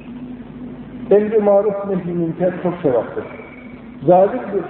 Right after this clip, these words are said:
sultanın karşısında, zalim bir hükümdarın karşısına çıkıp da canı pahasına gerçeği söylemek çok sevaptır. Cihadın en üstün derecesi. Fakat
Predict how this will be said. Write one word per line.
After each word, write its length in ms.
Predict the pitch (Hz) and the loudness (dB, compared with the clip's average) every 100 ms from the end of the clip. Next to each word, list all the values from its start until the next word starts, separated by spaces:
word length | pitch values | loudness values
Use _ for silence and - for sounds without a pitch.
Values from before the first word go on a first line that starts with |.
| - 185 | -8 -8
sultanın 640 | 190 170 175 202 196 139 - | -8 -4 -2 0 -2 -4 -2
karşısında, 840 | 160 175 - 170 - 151 143 165 - - - - - 107 | 0 0 0 -4 -2 -2 2 0 0 -8 -14 -14 -14 -2
zalim 440 | 117 123 151 185 143 | 2 4 4 2 0
bir 80 | |
hükümdarın 640 | 127 131 143 131 123 113 107 | 0 0 0 2 0 -2 0
karşısına 440 | 139 139 147 135 - | 2 2 -2 -6 -2
çıkıp 300 | 139 - - | 0 0 2
da 180 | 190 - - - - - - - - - - | 0 0 -8 -14 -16 -18 -18 -20 -18 -18 -12
canı 320 | - 147 180 175 | 0 2 2 0
pahasına 540 | 139 113 120 127 214 147 | 0 -2 -2 -2 -2 2
gerçeği 420 | 139 139 151 165 | 2 2 2 0
söylemek 400 | 160 151 165 214 | 2 2 2 2
çok 120 | 233 - | 0 0
sevaptır. 480 | 139 110 - 101 - - - - - | 0 -2 -6 -12 -14 -16 -18 -18 -10
Cihadın 340 | 156 160 170 175 | 0 2 2 2
en 160 | 202 | 2
üstün 320 | 160 - - 113 | 0 -2 -4 -4
derecesi. 540 | 107 104 - - - - - - - - - | -4 -6 -10 -12 -14 -16 -18 -18 -16 -16 -2
Fakat 260 | 196 214 | 0 2